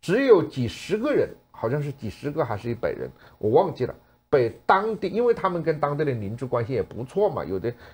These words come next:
有些人就把他们藏到自己房子里面啊。那么一看是当地的房子啊，那些新手就不敢去杀他们了，不敢去杀他们。这个事情发生在啊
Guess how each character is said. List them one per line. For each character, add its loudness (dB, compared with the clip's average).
有 0
些 4
人 0
就 2
把 -4
他 -6
们 -4
藏 -8
到 2
自 -4
己 -2
房 -8
子 -6
里 -6
面 -10
啊。 -12
那 0
么 2
一 0
看 -2
是 -6
当 -2
地 0
的 2
房 -6
子 -2
啊， -2
那 0
些 -2
新 -4
手 -4
就 -8
不 -10
敢 -6
去 -6
杀 -4
他 -6
们 -4
了， -10
不 -2
敢 -6
去 -8
杀 -8
他 -8
们。 -10
这 6
个 8
事 -2
情 0
发 -2
生 -6
在 -4
啊 -10